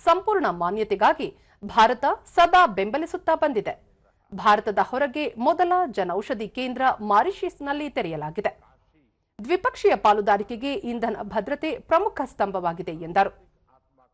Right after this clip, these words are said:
ಮಾರಿಷಸ್ ವಿಶ್ವವಿದ್ಯಾಲಯದೊಂದಿಗೆ ಐ ಐ ಟಿ ಮದ್ರಾಸ್ ಹಾಗೂ ಇಂಡಿಯನ್ ಇನ್ಸ್ಟಿಟ್ಯೂಟ್ ಆಫ್ ಮ್ಯಾನೇಜ್ಮೆಂಟ್ ಒಡಂಬಡಿಕೆಗಳಿಗೆ ಸಹಿ ಹಾಕಿವೆ.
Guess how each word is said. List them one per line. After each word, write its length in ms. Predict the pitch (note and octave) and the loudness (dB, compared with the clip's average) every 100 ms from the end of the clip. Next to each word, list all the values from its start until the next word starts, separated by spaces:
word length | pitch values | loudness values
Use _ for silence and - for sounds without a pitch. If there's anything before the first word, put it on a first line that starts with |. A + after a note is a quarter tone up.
| _ - | _ 0
ಮಾರಿಷಸ್ 580 | D4 F4+ A#4+ A#4+ A4+ B3 | 4 4 2 -2 -2 -2
ವಿಶ್ವವಿದ್ಯಾಲಯದೊಂದಿಗೆ 1300 | B3 - C4+ G3+ G3 F#3 B3+ B3+ B3+ D4+ A#3 D3 - | -6 -2 -4 -2 2 2 2 -4 -4 -6 -8 -8 2
ಐ 160 | A3+ B3+ | 4 4
ಐ 140 | C4 | -4
ಟಿ 180 | C4 A#3+ | -6 -6
ಮದ್ರಾಸ್ 560 | G#3+ G#3+ G3+ C#4+ G#4 - | 0 -2 0 0 -2 2
ಹಾಗೂ 360 | A#3 G#3 G#3 | 4 4 0
ಇಂಡಿಯನ್ 520 | - D#4 F4 F#4 F4+ | -2 -4 0 0 0
ಇನ್ಸ್ಟಿಟ್ಯೂಟ್ 600 | - B3+ - C4+ C#4+ D4 | -2 -8 -8 -8 -6 -2
ಆಫ್ 320 | A#3+ B3 B3 G3+ | 2 2 2 0
ಮ್ಯಾನೇಜ್ಮೆಂಟ್ 640 | F3+ G3+ G3 A#3+ A#3+ F#3+ | 0 0 -4 -6 -6 -4
ಒಡಂಬಡಿಕೆಗಳಿಗೆ 880 | F3+ F#3 F3+ E3+ G3+ F#3+ G3+ C4 C#4+ | -2 -2 -4 -6 -6 -4 -4 -6 -8
ಸಹಿ 340 | - D4+ E4 | -4 -4 -2
ಹಾಕಿವೆ. 440 | G3+ D#3+ F3+ E3+ | -2 -2 -6 -10